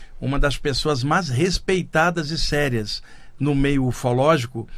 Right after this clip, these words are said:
E como ele tá aqui em São Paulo pra participar de um congresso, do qual eu vou participar também, já já nós vamos falar nele, eu o convidei pra fazer uma entrevista aqui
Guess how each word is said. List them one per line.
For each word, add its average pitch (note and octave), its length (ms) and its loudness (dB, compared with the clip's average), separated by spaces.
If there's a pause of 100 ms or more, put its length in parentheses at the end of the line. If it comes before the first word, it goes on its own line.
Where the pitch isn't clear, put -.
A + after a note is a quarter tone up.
(320)
E D#3 400 0
como F3 180 2
ele F3+ 140 -2
tá E3 160 2
aqui E3 200 -4
em F3 60 2
São D3+ 260 -2
Paulo C#3 380 0
pra C#3 160 -6
participar C3+ 500 0
de C3 120 0
um F3 100 4
congresso, C3 720 0 (300)
do C3 160 -2
qual C#3+ 180 2
eu C3 100 4
vou C#3 140 2
participar C3+ 560 -2
também, B2+ 340 0
já C#3+ 200 2
já C3+ 260 2 (380)
nós B2+ 160 4
vamos C3+ 180 2
falar B2+ 300 2
nele, C#3+ 360 2 (400)
eu E3 140 4
o E3+ 60 2
convidei F3 520 4
pra F3 180 2
fazer E3+ 300 2
uma F3 120 2
entrevista D#3+ 600 2
aqui E3 400 -2